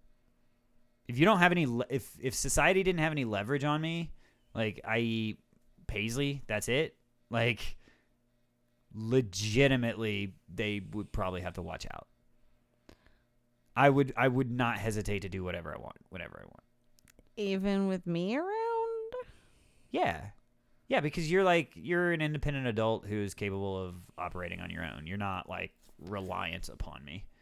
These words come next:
Speaker 2: Yeah, but I like having you around, you dick. <laughs>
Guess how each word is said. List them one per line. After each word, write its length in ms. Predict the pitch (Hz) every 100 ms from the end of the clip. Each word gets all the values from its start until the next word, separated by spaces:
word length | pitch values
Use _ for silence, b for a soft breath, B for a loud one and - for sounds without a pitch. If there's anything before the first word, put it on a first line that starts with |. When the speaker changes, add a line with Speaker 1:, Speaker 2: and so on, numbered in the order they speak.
| B B
Speaker 2:
Yeah, 180 | 277 220
but 100 | 185
I 140 | 185
like 380 | 170 160 202 214
having 280 | 214 202 202
you 120 | 190
around, 480 | 156 139 233 147 143
you 140 | 110 - -
dick. 360 | 139 180 - - - _ _ - _ _ _ _
<laughs> 60 | _